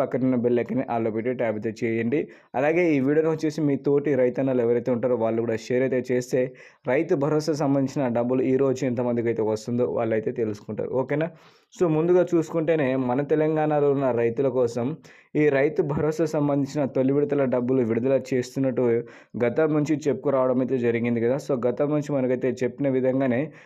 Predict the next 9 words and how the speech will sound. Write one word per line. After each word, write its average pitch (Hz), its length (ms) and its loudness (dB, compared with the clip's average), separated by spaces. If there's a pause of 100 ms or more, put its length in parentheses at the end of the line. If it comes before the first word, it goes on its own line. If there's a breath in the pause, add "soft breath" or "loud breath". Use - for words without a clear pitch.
(160 loud breath)
రైతుల 160 400 2
ఖాతాలో 156 500 0 (200)
ఈ 123 80 6
రైతు 139 340 0
భరోసా 147 420 -2 (120)
సంబంధించిన 135 500 -2 (100)
డబ్బులు 120 260 2
అయితే 123 220 0
వచ్చాయండి. 117 500 -2